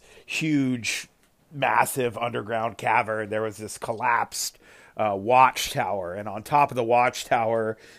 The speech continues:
there was some strange figures that were hooting in an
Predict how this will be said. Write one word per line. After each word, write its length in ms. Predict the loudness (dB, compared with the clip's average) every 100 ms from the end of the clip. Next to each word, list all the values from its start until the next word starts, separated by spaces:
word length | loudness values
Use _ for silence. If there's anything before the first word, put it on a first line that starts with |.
| _
there 160 | -2 -2
was 140 | -4
some 220 | -8 -10
strange 880 | -8 -8 -4 -2 -2 -4 -6 -8 -10 -14 -20
figures 880 | _ -4 -2 0 0 0 0 0 -2
that 220 | -2 -2
were 160 | -4 -6
hooting 640 | 0 0 0 -2 -2 -6 -10 _ _
in 180 | -6 -4
an 280 | -4 -6 -8